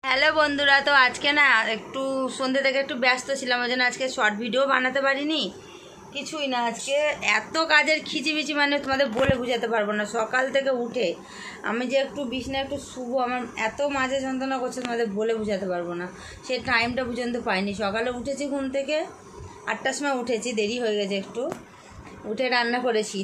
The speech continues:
তারপর ঘরে কাজকর্ম সব কিছু complete করেছি, যা যা আর কি থাকে,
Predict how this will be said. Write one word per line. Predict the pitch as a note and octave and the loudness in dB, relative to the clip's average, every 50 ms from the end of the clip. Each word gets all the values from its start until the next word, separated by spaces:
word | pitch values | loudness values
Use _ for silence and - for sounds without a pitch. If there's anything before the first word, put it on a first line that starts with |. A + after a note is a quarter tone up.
| G3 - A3+ | -2 0 2
তারপর | G#3 G#3 G#3+ G#3+ C4 C4 C4 B3 | 2 2 2 2 0 0 0 0
ঘরে | B3+ A#3+ A3+ B3 A#3+ - | 0 0 0 0 0 0
কাজকর্ম | A3+ A3+ A3+ - - B3+ A#3+ B3 B3+ C4 C4 C#4+ | 0 0 -2 -4 -6 -6 -4 -4 -4 -4 -2 0
সব | C#4+ C#4 C#4 - - | 0 0 -2 -4 -8
কিছু | C#4 C#4+ - D4+ - C4+ | -8 -6 -6 -6 -4 -2
complete | B3+ A#3+ A#3+ A3+ A#3+ A#3+ A#3 A#3 - - | -2 -2 -2 -4 -4 -4 -6 -6 -4 -4
করেছি, | A3 G#3 G#3 G3+ A3+ G3+ G#3 | -4 -4 -2 -4 -2 0 2
যা | G#3+ G#3 G#3 G3 | 2 2 2 2
যা | A3+ A3+ A3+ | 0 0 0
আর | A3 G#3 F#3+ | 0 -2 -2
কি | A#3 A3 - F#3+ | -6 -8 -6 -4
থাকে, | F#3+ F#3+ F#3+ F#3+ F#3+ | -4 -4 -2 -2 -2